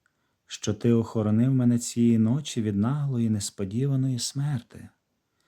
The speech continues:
Із вдячності за цю ласку віддаю Тобі нині цілого себе, усі почування й сили моєї душі і тіла,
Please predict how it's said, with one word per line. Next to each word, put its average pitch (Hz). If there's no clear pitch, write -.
Із 101
вдячності 127
за 101
цю 107
ласку 107
віддаю 107
Тобі 104
нині 120
цілого 151
себе, 95
усі 98
почування 101
й 98
сили 120
моєї 110
душі 101
і 143
тіла, 90